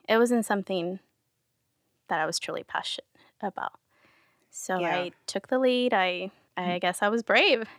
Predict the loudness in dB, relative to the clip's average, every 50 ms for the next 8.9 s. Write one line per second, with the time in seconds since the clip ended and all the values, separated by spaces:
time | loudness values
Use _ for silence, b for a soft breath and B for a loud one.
0 | 2 4 4 4 4 4 4 6 6 6 6 4 2 2 0 0 0 0 -6 -2
1 | 0 0 2 2 0 -2 0 4 4 2 2 2 -2 -2 -2 -2 -2 -4 -4 -2
2 | -2 -2 -2 -2 -6 -10 -14 -16 _ _ _ _ _ _ _ _ _ _ _ _
3 | _ _ _ -6 -6 -4 -4 -4 -2 -2 -2 -2 -4 -6 -6 -8 -8 -8 -6 -6
4 | -8 -8 -10 -14 -20 _ _ _ -12 -12 -10 -10 -12 -16 -14 _ -4 -4 -4 -4
5 | -6 -10 -12 -12 -14 -16 b b b b b b b b _ -6 -4 -2 -2 -2
6 | -4 -4 _ _ _ -12 -12 -12 _ _ _ _ _ _ _ _ _ _ _ _
7 | _ _ _ 4 8 8 8 8 8 6 8 8 8 10 10 6 6 6 2 2
8 | 2 2 -2 -2 0 -2 -2 0 0 0 0 0 0 0 -2 -2 -4 -6